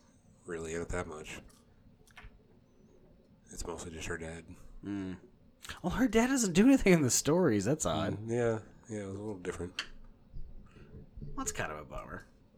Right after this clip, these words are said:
Speaker 2: I mean, I'm still into it, obviously.
Speaker 1: Yeah,
Speaker 2: I'm
Speaker 1: yeah,
Speaker 2: gonna,
Speaker 1: yeah.
Speaker 2: I'm gonna watch it,
Speaker 1: Yeah,
Speaker 2: and
Speaker 1: it's,
Speaker 2: I'm, and I'm
Speaker 1: it's,
Speaker 2: probably
Speaker 1: it's
Speaker 2: gonna
Speaker 1: minor
Speaker 2: like
Speaker 1: quibbles
Speaker 2: it.
Speaker 1: for sure.
Speaker 2: Yeah,
Speaker 1: Yeah,
Speaker 2: but
Speaker 1: it's
Speaker 2: no, like, it's still, like, it's weird to, <clears throat> 'cause I mean, like, her dad, like, Abra's dad,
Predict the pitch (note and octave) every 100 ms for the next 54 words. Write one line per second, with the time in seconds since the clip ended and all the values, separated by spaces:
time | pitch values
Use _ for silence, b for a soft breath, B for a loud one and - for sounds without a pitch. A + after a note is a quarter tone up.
0 | - - - _ B B B - D3+ D3
1 | C#3 C3+ F#2+ F2+ E2+ - E2 E2 D#2+ E2+
2 | E2+ E2+ E2+ D#2+ F2+ F#2+ D#2+ D#2 D#2+ -
3 | D2+ F#2 F2+ F2 F2 A2+ G#2+ D3 A#2+ F#2
4 | F2+ E2+ F#2 F2+ E2 D#2+ - - F2+ F#2+
5 | F2 F2+ C3+ F3 C#3+ C#3 C3+ D3 - G#3
6 | D#3+ C3+ D3 D3 C3+ C#3+ D3 B2 A#2 G2
7 | - - - - - - - A2 - -
8 | C#3 C3 B2 A#2 - - C#3 C#3 A2+ A2
9 | A2 G2+ F#2+ F2+ - - A#2+ G2+ - G#2+
10 | A2+ F#2+ F2+ F#2+ G2 F#2 E2+